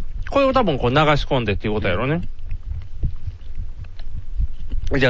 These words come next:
Speaker 1: あ流し込んだらいいの？
Speaker 2: オールフリーで。
Speaker 1: じゃあオールフリーで。あの、録音に害があっては困るからオールフリーで。
Speaker 2: うん。いやいや、この後車に乗る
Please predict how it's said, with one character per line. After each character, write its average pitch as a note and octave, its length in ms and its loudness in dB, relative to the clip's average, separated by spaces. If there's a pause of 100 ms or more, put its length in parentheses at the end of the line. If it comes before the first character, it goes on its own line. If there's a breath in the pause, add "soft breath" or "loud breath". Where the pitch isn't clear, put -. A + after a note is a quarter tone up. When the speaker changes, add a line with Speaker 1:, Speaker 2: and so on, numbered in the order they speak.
Speaker 1:
あ C#3 60 4
流 C#3 80 4
し - 80 0
込 A#2+ 80 2
ん - 20 0
だ G#2 80 2
ら G2 80 2
い F2+ 60 0
い F#2 40 -2
の？ - 120 -4 (180)
Speaker 2:
オ C3+ 140 2
ー - 20 4
ル A2+ 80 2
フ A2 140 0
リ G2+ 60 0
ー G2+ 60 0
で。 G2+ 240 2
Speaker 1:
じ B2+ 80 2
ゃ A#2 60 4
あ - 20 4
オ A#2+ 100 2
ー - 20 2
ル A2+ 100 2
フ G#2 80 0
リ G#2 120 0
ー - 20 -2
で。 F2 200 -4 (140)
あ A#2 160 0
の、 G#2+ 220 0
録 D3+ 280 2
音 D3 100 4
に C3+ 260 2
害 B2+ 220 4
が C3 100 4
あ - 20 4
っ A#2 60 -2
て - 80 0
は G#2 80 2
困 A2+ 240 0
る G#2+ 80 -2
か G#2+ 100 -2
ら G#2 100 0
オ A2 80 0
ー G#2+ 40 0
ル G2+ 80 -4
フ G#2 80 -4
リ G2 100 -2
ー G2 40 -4
で。 G2 160 -8 (160)
Speaker 2:
う - 20 -14
ん。 G2 180 -10 (240)
い C3+ 60 2
や A#2+ 80 4
い A#2 80 4
や、 G#2+ 80 2
こ E3 160 2
の D3+ 80 4
後 G#2 160 2
車 C#3+ 320 2
に B2 80 0
乗 A2 100 -2
る A2+ 560 -4